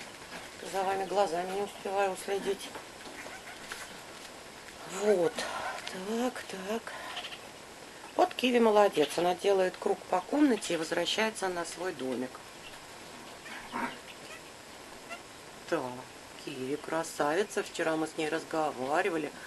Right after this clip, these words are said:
Она так внимательно меня слушала, головкой крутила. Кокос вообще ручной не боится ничего.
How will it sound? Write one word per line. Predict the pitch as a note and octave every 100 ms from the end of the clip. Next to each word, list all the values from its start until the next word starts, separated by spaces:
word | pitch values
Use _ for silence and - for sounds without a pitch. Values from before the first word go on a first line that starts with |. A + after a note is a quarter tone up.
| - - - -
Она | D#3
так | D3+ D3 -
внимательно | E3+ E3 D#3 D3 D3+ D3+
меня | D3 D3+ D3
слушала, | - B2+ C#3 E3+ G3+ - D#3+ D3 - - - - - - -
головкой | D#3+ D3+ C3+ D3+ - A3
крутила. | - F#3 F3+ - D3+ C#3+ C3+
Кокос | D#3+ D#3+ F#3 -
вообще | D#3 D3+ - D#3
ручной | F3+ G3 - F3+ F#3+
не | F#3+
боится | E3+ F3+ F3+ F3 - -
ничего. | E3+ E3 - E3 D#3 E3